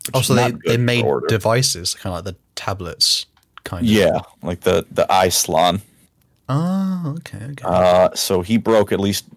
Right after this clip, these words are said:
Speaker 1: some of 'em, so a lot harder for them to see the future. And these Chaos Storms had a very bad side effect of preventing Stormcast souls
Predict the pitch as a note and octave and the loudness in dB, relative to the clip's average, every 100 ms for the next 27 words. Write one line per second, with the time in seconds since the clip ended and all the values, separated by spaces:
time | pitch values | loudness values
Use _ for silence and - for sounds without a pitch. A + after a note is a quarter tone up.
0 | - - - A2+ F#2+ F2 F#2+ F#2+ - - | -16 -6 0 2 2 0 -4 -6 -8 -4
1 | E2+ E2+ G2 G#2+ G2 - F#2+ G2 F2+ - | -2 2 2 2 0 0 -2 -2 -2 -4
2 | F2+ - G2 - G2 A2+ _ _ _ _ | -4 -4 -6 -4 -4 -6 _ _ _ _
3 | _ _ _ _ B2+ D#3+ A#2+ C#3 - - | _ _ _ _ 2 4 4 2 -2 -2
4 | A#2 A#2 - B2+ D3 C#3 - - G2 F#2+ | 0 2 -2 -2 0 2 0 -2 0 0
5 | F#2+ - - G2 F2+ - - E2+ - B2 | -2 -6 -6 -4 -4 -8 -18 -16 -2 0
6 | D#3+ D3 A2+ B2 G#2+ - B2 B2+ G2+ - | 2 0 2 4 4 2 2 2 0 0
7 | D#2+ D2+ - - _ _ _ _ - F2+ | 0 0 -4 -20 _ _ _ _ -4 -4
8 | - G2+ E2+ G#2+ A#2 A#2 - A#2+ A2 G#2 | -4 -6 0 0 0 -2 0 2 2 2
9 | - G2 F#2+ - F#2 F2+ F2+ - | 0 0 0 0 0 0 -2 -6